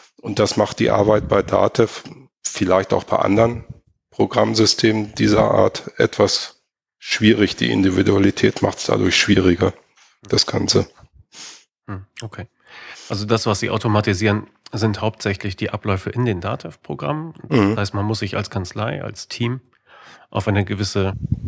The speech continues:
Speaker 2: ja, Standardherangehensweise einigen,
Speaker 1: Genau.
Speaker 2: weil sonst, äh, Wildwuchs kann man nicht automatisieren, mit anderen Worten.
Speaker 1: Genau, wenn sie individuell werden, logisch habe ich keinen Standard und ohne Standard, ähm,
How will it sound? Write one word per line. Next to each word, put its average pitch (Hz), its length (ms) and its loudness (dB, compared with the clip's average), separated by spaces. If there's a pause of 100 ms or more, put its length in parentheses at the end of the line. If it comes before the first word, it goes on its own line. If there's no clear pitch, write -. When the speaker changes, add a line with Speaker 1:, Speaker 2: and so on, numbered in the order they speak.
(160)
Speaker 2:
ja, - 80 -12 (260)
Standardherangehensweise 98 1300 0 (260)
einigen, 127 520 0 (500)
Speaker 1:
Genau. 95 260 -2
Speaker 2:
weil 104 120 4
sonst, 101 580 -2
äh, 92 240 -6 (560)
Wildwuchs 110 440 -2
kann 101 140 -6
man 92 120 -4
nicht - 340 -12
automatisieren, 87 720 -8
mit - 120 -14
anderen 82 280 -12
Worten. - 300 -14 (640)
Speaker 1:
Genau, 104 320 4
wenn 104 140 2
sie 98 200 0
individuell 107 640 2
werden, 131 340 2 (1900)
logisch 110 420 2
habe 107 140 2
ich - 80 -2
keinen 104 260 -2
Standard 117 480 0
und 117 160 -2
ohne 107 240 4
Standard, 107 640 0
ähm, 107 440 0